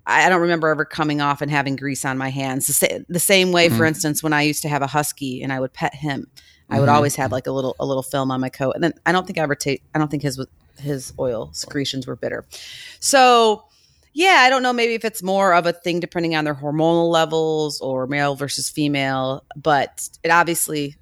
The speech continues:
Speaker 1: is an important part of their physiology, especially, uh, in the wild. And yeah, so no, it's a, it's a fun fact, but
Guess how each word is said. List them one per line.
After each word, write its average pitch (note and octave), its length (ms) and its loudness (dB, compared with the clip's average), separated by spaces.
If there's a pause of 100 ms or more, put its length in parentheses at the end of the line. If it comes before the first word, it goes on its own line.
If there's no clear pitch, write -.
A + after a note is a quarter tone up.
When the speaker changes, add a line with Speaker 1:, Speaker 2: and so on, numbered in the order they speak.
(120)
Speaker 1:
is C#3+ 140 -6
an C#3+ 80 -2
important C#3+ 420 -6
part C#3 260 -4
of B2+ 80 -10
their C3 100 -8
physiology, B2+ 880 -4
especially, C3 540 -4 (320)
uh, C3 240 -2
in C3+ 120 -2
the C3 80 -2
wild. B2+ 680 2
And C3 800 -8
yeah, C#3 540 -4
so E3 480 -2
no, A3+ 200 2
it's F#3+ 180 -2
a, E3+ 60 -2 (100)
it's D#3+ 120 -8
a F3 60 -10
fun G3 220 2
fact, D#3+ 240 2
but - 180 0